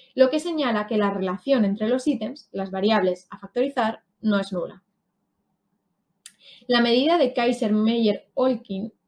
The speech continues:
o K M O, nos da información sobre la adecuación del muestreo. Es un índice que compara la magnitud de los coeficientes de correlación observados con la magnitud de los coeficientes de correlación parcial.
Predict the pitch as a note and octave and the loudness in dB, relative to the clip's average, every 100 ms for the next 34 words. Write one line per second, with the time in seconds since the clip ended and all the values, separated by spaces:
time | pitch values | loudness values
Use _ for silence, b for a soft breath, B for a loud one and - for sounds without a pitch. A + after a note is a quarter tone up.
0 | _ G#3+ G#3 G#3+ F#3+ F#3 F3+ G#3 A3+ G#3 | _ 0 0 -2 -4 -4 -2 0 0 -2
1 | B B B A#3 A#3 B3 D4 D#4 E4+ B3+ | B B B -2 0 2 2 0 0 0
2 | A3+ C4+ C4+ D4 B3+ A3+ G#3+ A3+ B3+ B3+ | -2 0 0 -2 -4 -2 -2 -2 -4 -4
3 | C#4+ C4 A3+ A3 A#3 G#3 G#3 G#3 G3+ - | -4 -4 -2 0 0 0 0 0 -4 -8
4 | - - - _ _ _ _ - C#4 D#4+ | -12 -12 -20 _ _ _ _ 2 2 4
5 | F4 D#4+ B3 A#3+ A3 A3 G#3 G#3+ G#3 A#3+ | 0 0 -2 0 -2 0 0 2 2 2
6 | C4+ A#3+ C4 C#4+ C4+ A#3+ C#4 G#3+ G3 G3+ | 2 0 0 -2 -4 -2 -2 0 -2 -2
7 | G#3 G#3 G3+ A#3+ A3 G3 G3+ G3+ G3 F#3+ | -4 -4 -2 0 0 0 -2 -2 -4 -6
8 | G3+ B3+ A3+ - A3+ D4+ D4+ C4+ G#3+ A3 | -2 0 0 -2 -2 -2 0 2 0 -2
9 | - B3+ C#4 D4 D#4 D4 C#4 C#4 B3 G#3+ | -4 -2 0 0 -2 -2 -4 -2 -2 0
10 | G#3+ A3 C4+ C4+ - A3 G#3 G#3+ A3 G3+ | -2 0 -2 -2 -2 0 0 -2 -4 -6
11 | F3 F#3 - F#3 F#3 F#3 - - | -6 -10 -4 -4 -4 -12 -16 -20